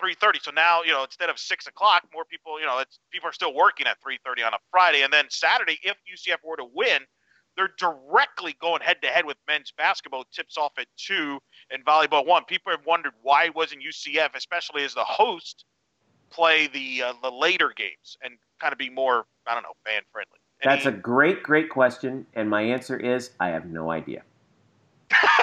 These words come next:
Speaker 2: I, I have,
Speaker 1: Um,
Speaker 2: I have no idea. I, I, I'm, I wanna ask, uh, I wanna ask Todd about it, um, at some point, but, uh, maybe when we
Speaker 1: Right,
Speaker 2: get
Speaker 1: it could
Speaker 2: to
Speaker 1: be,
Speaker 2: some
Speaker 1: I mean,
Speaker 2: media
Speaker 1: it could be
Speaker 2: availability
Speaker 1: two
Speaker 2: with him.
Speaker 1: things, right? It could be the conference just set the times,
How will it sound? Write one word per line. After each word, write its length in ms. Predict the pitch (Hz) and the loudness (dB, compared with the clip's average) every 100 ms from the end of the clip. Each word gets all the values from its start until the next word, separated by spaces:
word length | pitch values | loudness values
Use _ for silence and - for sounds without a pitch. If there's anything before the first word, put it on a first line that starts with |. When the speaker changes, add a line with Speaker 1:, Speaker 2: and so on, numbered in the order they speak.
| - 494 - - - - - _ _ _ 320 - _ 208 - 202 _ _ | 4 2 0 -2 -2 -6 -6 _ _ _ -14 -14 _ -20 -10 -10 _ _
Speaker 2:
I, 200 | 104 104 | 2 4
I 140 | - 107 | 4 4
have, 280 | 101 101 101 | 4 4 4
Speaker 1:
Um, 60 | 101 | 4
Speaker 2:
I 100 | 110 | 4
have 160 | 104 | 4
no 140 | 110 117 | 4 4
idea. 200 | 110 - | 4 4
I, 180 | 104 110 | 4 6
I, 220 | 120 - | 4 6
I'm, 320 | 127 180 190 - | 6 4 4 4
I 160 | 151 | 6
wanna 220 | 170 170 | 6 6
ask, 500 | 147 147 143 - - 127 | 6 6 4 2 -4 2
uh, 340 | 117 110 107 - _ | 6 6 4 -2 _
I 60 | 127 | 2
wanna 140 | 135 | 4
ask 240 | 127 120 | 4 2
Todd 220 | 123 117 113 | 4 4 4
about 280 | 95 92 | 4 4
it, 140 | 95 - 98 | 4 0 0
um, 480 | 95 92 90 87 87 92 | 2 4 2 -4 -12 -14
at 120 | - | -2
some 220 | 107 - | -2 -2
point, 280 | - 78 71 - | -6 -8 -8 0
but, 300 | 90 - _ _ _ _ | 0 -2 _ _ _ _
uh, 180 | 95 92 | 2 2
maybe 220 | 104 110 | 2 0
when 120 | 104 | 0
we 100 | 95 | 2
Speaker 1:
Right, 60 | 95 | 2
Speaker 2:
get 80 | 208 | 2
Speaker 1:
it 60 | |
could 60 | - | 2
Speaker 2:
to 40 | - | 0
Speaker 1:
be, 60 | |
Speaker 2:
some 100 | 285 | 0
Speaker 1:
I 20 | |
mean, 200 | - 233 | 4 4
Speaker 2:
media 20 | 233 | 4
Speaker 1:
it 40 | |
could 20 | |
be 60 | 101 | 4
Speaker 2:
availability 400 | 95 92 101 85 | 4 4 4 2
Speaker 1:
two 60 | 78 | 2
Speaker 2:
with 80 | |
him. 60 | 233 | 0
Speaker 1:
things, 140 | 180 | 0
right? 280 | 185 196 208 - _ _ _ _ | 2 2 2 -4 _ _ _ _
It 80 | 180 | -16
could 120 | - | -8
be 100 | 233 | -6
the 80 | 202 | -4
conference 500 | - 185 190 196 - | 2 2 4 0 -6
just 200 | 165 - | -10 -4
set 160 | 180 - | -4 -4
the 60 | 156 | -10
times, 560 | 165 147 143 190 - | -6 -4 -4 -8 -20